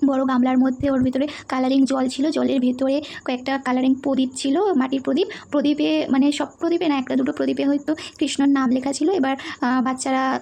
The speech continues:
ওটা তুলবে, যার, যে পাবে কৃষ্ণের নাম, সেই হচ্ছে জিতে যাবে, একটা প্রাইজ পাবে। আর এই অনেক ইয়ে ছিল,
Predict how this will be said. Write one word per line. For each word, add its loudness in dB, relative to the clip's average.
ওটা -2
তুলবে, 2
যার, 0
যে 0
পাবে 0
কৃষ্ণের 0
নাম, 2
সেই 0
হচ্ছে -2
জিতে 0
যাবে, 0
একটা -4
প্রাইজ -2
পাবে। 0
আর -2
এই 2
অনেক 2
ইয়ে 2
ছিল, 2